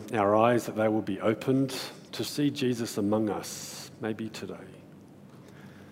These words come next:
God, I pray that you will work on all of our hearts to slow down and to meditate upon what you have said for us.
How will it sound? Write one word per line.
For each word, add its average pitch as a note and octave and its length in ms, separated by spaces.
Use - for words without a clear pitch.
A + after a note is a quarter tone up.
God, G#2 100
I G2+ 60
pray A2 260
that G2+ 120
you G2 120
will G2+ 100
work G2+ 340
on G2+ 80
all A2 200
of G#2 120
our G2+ 120
hearts G2 580
to - 160
slow A#2+ 380
down G2 540
and G#2+ 140
to G#2+ 80
meditate G2+ 540
upon G2 400
what F#2+ 140
you F#2 320
have F#2 220
said F2+ 260
for F2+ 260
us. - 560